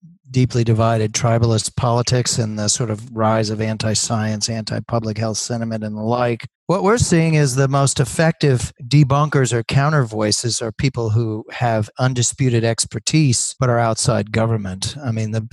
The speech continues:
the Tom Friedens, the Scott Gottliebs, the Paul Offits,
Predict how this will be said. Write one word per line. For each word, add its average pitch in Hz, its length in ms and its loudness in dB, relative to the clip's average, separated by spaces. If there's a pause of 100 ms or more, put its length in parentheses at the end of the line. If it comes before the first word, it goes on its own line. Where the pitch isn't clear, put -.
the 113 220 0
Tom 120 320 2
Friedens, 113 640 -2
the 107 120 -6
Scott 113 360 -2 (160)
Gottliebs, 110 840 -2 (840)
the 120 60 -4
Paul 120 320 2
Offits, 117 760 -2